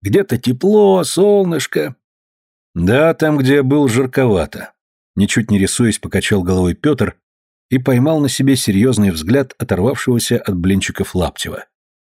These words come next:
Тот ждал продолжения, но, поняв, что концерт окончен, вернулся к трапезе.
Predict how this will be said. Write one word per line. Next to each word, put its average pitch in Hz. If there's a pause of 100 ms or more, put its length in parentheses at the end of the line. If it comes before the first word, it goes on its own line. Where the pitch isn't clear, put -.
(320)
Тот 180
ждал 104
продолжения, 131
но, 131
поняв, 123
что -
концерт 95
окончен, 135
вернулся 101
к -
трапезе. -